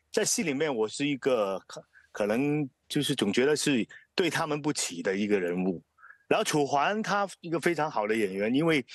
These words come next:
她很用心，呃，然后她其实说新人也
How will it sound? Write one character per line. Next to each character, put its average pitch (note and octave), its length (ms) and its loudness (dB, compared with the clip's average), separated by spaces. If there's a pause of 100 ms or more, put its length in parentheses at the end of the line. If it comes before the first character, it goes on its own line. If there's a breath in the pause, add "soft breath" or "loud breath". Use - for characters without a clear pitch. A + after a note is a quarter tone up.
(340 loud breath)
她 A3+ 140 2
很 E3+ 100 2
用 F#3 140 0
心， F3+ 400 -2
呃， A2+ 680 2
然 C3+ 160 2
后 G3 100 -2
她 F#3 200 -2
其 E3+ 180 -2
实 E3+ 160 -8
说 F3 260 2
新 E3 280 -2
人 C3+ 180 0
也 A2+ 80 2